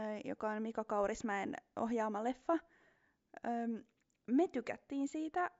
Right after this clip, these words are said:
Se on saanut ihan paskat arvostelut ihan kaikkialla, siis kaikissa medioissa. Se on saanut ihan sika vähän tähtiä, mut musta se ehkä kyllä kandee kattoo siitäkin huolimatta.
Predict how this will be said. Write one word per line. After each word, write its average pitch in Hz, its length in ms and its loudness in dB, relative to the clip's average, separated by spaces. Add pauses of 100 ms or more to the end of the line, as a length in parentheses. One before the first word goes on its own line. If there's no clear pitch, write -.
(100)
Se 285 140 0
on 285 80 6
saanut 254 280 2
ihan 269 360 2
paskat - 460 -2
arvostelut - 640 -4
ihan 220 300 2
kaikkialla, 302 680 2
siis - 200 -8
kaikissa 214 480 0
medioissa. 240 460 2
Se 269 100 4
on 233 60 4
saanut 233 260 2
ihan 233 180 -2
sika 254 260 -2
vähän 220 240 -6
tähtiä, 285 500 -4 (440)
mut 262 240 0
musta 349 280 -2
se 415 60 0
ehkä 247 300 -2
kyllä 214 200 0
kandee 202 360 -2
kattoo - 380 -8
siitäkin - 520 -8
huolimatta. - 560 -6